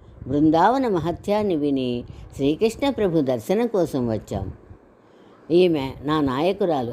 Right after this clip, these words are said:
హసీనా. నా పేరు హమీద. ఒకనాడు ఒక భారతదేశ సాధు మహాత్ముడు మా ఇంటికి వచ్చాడు. అఖిల బ్రహ్మాండ నాయకుడు, నటశేఖరుడు, త్రిభువన సుందరుడు,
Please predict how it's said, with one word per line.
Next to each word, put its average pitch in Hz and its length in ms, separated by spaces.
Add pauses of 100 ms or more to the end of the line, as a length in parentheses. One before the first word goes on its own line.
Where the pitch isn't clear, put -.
హసీనా. 131 440 (680)
నా 151 180
పేరు 156 320
హమీద. 131 420 (840)
ఒకనాడు 147 640 (120)
ఒక 139 140
భారతదేశ 147 840 (160)
సాధు 180 400 (340)
మహాత్ముడు 156 540
మా 123 200
ఇంటికి 120 360
వచ్చాడు. 104 500 (720)
అఖిల 170 360
బ్రహ్మాండ 139 600
నాయకుడు, 131 760 (340)
నటశేఖరుడు, 165 1080 (300)
త్రిభువన 156 540
సుందరుడు, 147 840